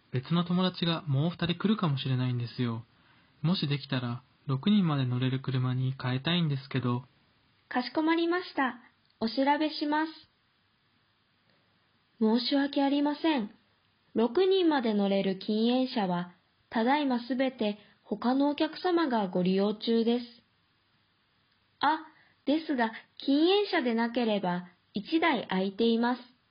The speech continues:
Speaker 2: いかがいたしますか？
Speaker 1: あ、禁煙車はないんですか。うーん。あ、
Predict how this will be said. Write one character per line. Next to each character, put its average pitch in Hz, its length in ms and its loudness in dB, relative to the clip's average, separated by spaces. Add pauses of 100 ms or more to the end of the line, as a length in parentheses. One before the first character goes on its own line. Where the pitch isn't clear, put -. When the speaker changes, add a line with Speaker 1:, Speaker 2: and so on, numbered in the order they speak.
(640)
Speaker 2:
い 226 120 -6
か 330 140 2
が 370 140 2
い 285 100 0
た 233 100 -2
し 233 140 -6
ま 220 160 0
す - 100 -18
か？ 220 320 -4 (680)
Speaker 1:
あ、 123 400 2
禁 160 220 6
煙 185 180 8
車 151 160 4
は 120 260 2
な 131 180 4
い 185 60 6
ん 180 60 4
で 147 100 2
す - 100 -10
か。 110 320 -2 (460)
う 131 40 2
ー - 20 6
ん。 123 640 4 (480)
あ、 120 240 2